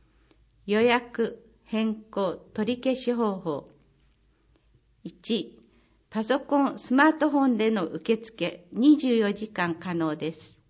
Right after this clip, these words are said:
キューアールコードまたは市ホームページから予約、変更、取り消しを行うことができます。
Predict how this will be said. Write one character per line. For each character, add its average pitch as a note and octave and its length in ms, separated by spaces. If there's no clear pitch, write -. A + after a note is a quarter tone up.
キ D4 160
ュ D#4 80
ー D4 100
ア C#4+ 60
ー - 20
ル D4+ 100
コ C4+ 200
ー B3+ 60
ド - 340
ま F#3+ 140
た B3 220
は G3+ 180
市 - 340
ホ C#4 280
ー - 20
ム C#4+ 160
ペ B3 200
ー A#3 40
ジ - 120
か E3+ 180
ら D3+ 140
予 G3 160
約、 A#3+ 640
変 A3+ 280
更、 G3+ 360
取 A3+ 360
り B3 80
消 C#4 100
し C#4+ 200
を A#3+ 120
行 B3 160
う A#3+ 220
こ A3+ 160
と B3+ 140
が B3 120
で D#3+ 140
き D#3+ 160
ま D#3 160
す。 - 200